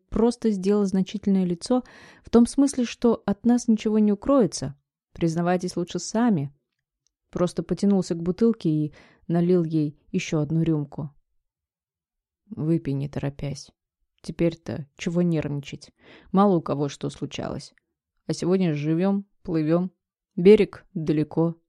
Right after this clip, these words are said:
Возможный враг авиации и подводными лодками не располагает. Бог даст, и доплывём. Сергею ты ничего об этом не говорила?" Девушка помотала головой отрицательно.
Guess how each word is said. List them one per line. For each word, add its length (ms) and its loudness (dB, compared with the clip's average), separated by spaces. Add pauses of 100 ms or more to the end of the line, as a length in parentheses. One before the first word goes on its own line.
(120)
Возможный 580 2
враг 280 2
авиации 640 2
и 40 0
подводными 520 2
лодками 560 0 (440)
не 120 -2
располагает. 800 -6 (340)
Бог 240 6
даст, 300 2
и 40 4
доплывём. 520 0 (520)
Сергею 440 4
ты 340 2 (320)
ничего 340 0
об 100 0
этом 180 -2
не 80 -4
говорила?" 500 -6 (1120)
Девушка 400 -4
помотала 500 -2
головой 360 -2
отрицательно. 800 -8